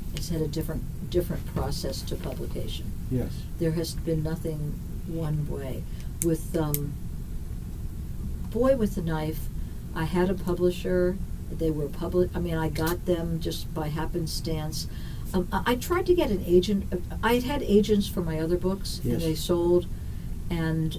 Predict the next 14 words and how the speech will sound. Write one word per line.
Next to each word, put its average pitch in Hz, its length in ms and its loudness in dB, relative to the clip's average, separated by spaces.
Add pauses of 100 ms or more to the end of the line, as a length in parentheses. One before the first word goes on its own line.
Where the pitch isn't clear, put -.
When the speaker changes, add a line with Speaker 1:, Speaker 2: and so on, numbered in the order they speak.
Speaker 1:
um, 151 600 -2 (300)
that's 156 260 -2
how 170 100 2
I 160 80 4
got 156 180 -2
a 147 40 -2
publisher. 156 460 -2
But 156 180 -2
with, 165 200 0 (140)
with 180 240 0
Boy 302 160 -2
with 311 180 -4
a 208 40 2
Knife, 165 320 0